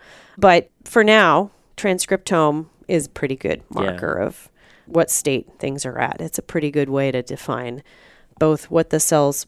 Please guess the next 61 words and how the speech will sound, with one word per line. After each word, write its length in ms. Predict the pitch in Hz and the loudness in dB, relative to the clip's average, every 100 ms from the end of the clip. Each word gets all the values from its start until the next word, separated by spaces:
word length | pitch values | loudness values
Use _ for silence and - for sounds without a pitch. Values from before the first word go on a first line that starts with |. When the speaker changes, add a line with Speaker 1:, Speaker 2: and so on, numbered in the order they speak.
| _ | _
Speaker 1:
proteome 480 | - 196 185 175 170 | 2 4 4 4 2
is 140 | 160 | 0
likely 300 | 170 170 - | 0 0 -2
to 80 | 165 | -4
be 340 | 160 170 170 - | -2 0 0 -2
and 140 | 160 | -4
also 420 | 151 156 160 151 - - - - _ | -4 -2 0 -2 -4 -14 -20 -20 _
what 140 | 269 | 2
its 120 | 262 - | 2 0
chromatin 500 | 285 302 285 165 160 | 2 2 2 0 0
state 340 | - 139 123 | 0 0 2
is 160 | 139 - | -2 -2
likely 320 | 135 - 131 | -4 -4 -10
to 80 | - | -8
be. 280 | - - 170 - _ _ - | -10 -10 -12 -18 _ _ -16
Speaker 2:
So 260 | - 139 - | 0 0 2
I 100 | 143 | 2
was 180 | 175 139 | 2 2
reading 260 | 139 143 | 2 2
a 20 | |
little 220 | 120 123 117 | 2 0 2
bit 160 | 117 | 0
about 360 | 110 104 101 98 | 0 0 -2 -4
the 80 | 104 | -6
work 200 | 101 - | -6 -6
that 100 | 95 | -8
you're 140 | 90 | -8
doing. 280 | 90 95 92 | -8 -6 -4
One 120 | 113 | -4
of 80 | 123 | -4
the 20 | |
things 200 | 123 107 | -6 -6
I 80 | 87 | -8
like 360 | 90 90 107 | -6 -6 -4
about 300 | - 120 120 | -6 -4 -4
it 180 | 127 127 - | -4 -4 -6
is 160 | 101 | -10
that 200 | - 98 | -6 -6
you're 120 | 87 101 | -6 -8
employing 340 | 98 101 98 | -8 -8 -8
a 40 | |
lot 180 | 92 95 | -8 -10
of 120 | 92 _ - | -10 _ -14
different 340 | 95 - 104 | -12 -12 -14
approaches. 600 | 110 - 110 113 123 117 | -16 -12 -10 -8 -8 -8
You 80 | 101 | -10
just 180 | 98 90 | -14 -12
talked 280 | - 90 - | -8 -8 -8
about 200 | 90 71 | -10 -10
some 220 | - 90 | -10 -10
of 60 | 92 | -10
them, 120 | 90 | -12
transcriptomics. 1120 | - 92 82 - 90 - 101 104 101 92 - | -12 -12 -12 -12 -12 -8 -8 -6 -8 -10 -14
You're 100 | 87 | -14
looking 280 | 92 95 87 | -14 -12 -10
at 180 | 82 - | -10 -10
some 200 | 92 85 | -12 -12
of 80 | |
the 60 | 85 | -12
cellular 420 | - 90 95 92 | -10 -10 -10 -12
phenotypes. 800 | 87 92 95 90 95 90 90 - | -14 -14 -14 -12 -12 -10 -12 -16